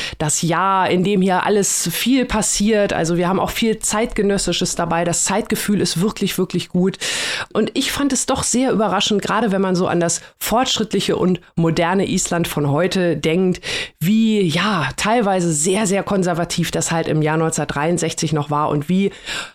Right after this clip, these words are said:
Ödur Ava Olafsdottir das hier einfängt, das hat mir wirklich gut gefallen. Also ich war richtig drin im Jahr und in der Zeit und auch hier wieder, es liest sich trotz allem sehr, sehr frisch. Also isländische Literatur,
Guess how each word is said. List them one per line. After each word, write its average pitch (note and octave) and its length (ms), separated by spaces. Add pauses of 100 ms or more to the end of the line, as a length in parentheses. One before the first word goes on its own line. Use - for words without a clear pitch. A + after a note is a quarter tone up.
(560)
Ödur F3+ 680
Ava E3+ 400
Olafsdottir E3 760
das E3+ 260
hier F3 180
einfängt, C#3+ 640
das D#3 240
hat D#3+ 120
mir C#3+ 140
wirklich C#3 340
gut - 260
gefallen. E3 360
Also G#3+ 220
ich - 240
war C4 160
richtig - 360
drin G3+ 340 (340)
im G#3+ 160
Jahr E3 360
und F3 140
in F3 120
der D#3+ 160
Zeit D#3+ 340
und F#3+ 140
auch F#3 160
hier G#3+ 180
wieder, G3 220
es - 160
liest G#3 260
sich F#3 320
trotz G3+ 320
allem E3+ 380
sehr, D#3+ 260
sehr C#3+ 140
frisch. - 340
Also F#3 400 (420)
isländische A3+ 840
Literatur, F#3+ 960